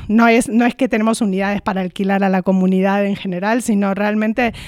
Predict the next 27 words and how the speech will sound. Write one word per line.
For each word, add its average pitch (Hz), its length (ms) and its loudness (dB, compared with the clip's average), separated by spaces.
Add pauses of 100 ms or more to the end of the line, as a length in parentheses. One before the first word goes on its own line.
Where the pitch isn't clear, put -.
(140)
las 202 140 -2
familias 208 540 0
que 202 100 -2
están 196 320 0
durmiendo 196 380 0
en 208 80 0
el 185 160 -4
carro 233 600 2 (300)
o 185 460 0
que 180 360 -2
están, 190 640 -2
eh, 170 460 -4
vi-, 185 320 -8
viviendo 196 1000 0
temporariamente 202 840 -2
con 185 180 -2
otra 190 240 -4
gente 226 580 0
y 190 160 -2
se 202 180 -6
van 196 200 -2
cambiando. 226 960 0 (380)
Entonces, 202 720 -2
en 202 200 0
estas 233 280 -2
situaciones, 254 680 0 (160)
nosotros 202 720 0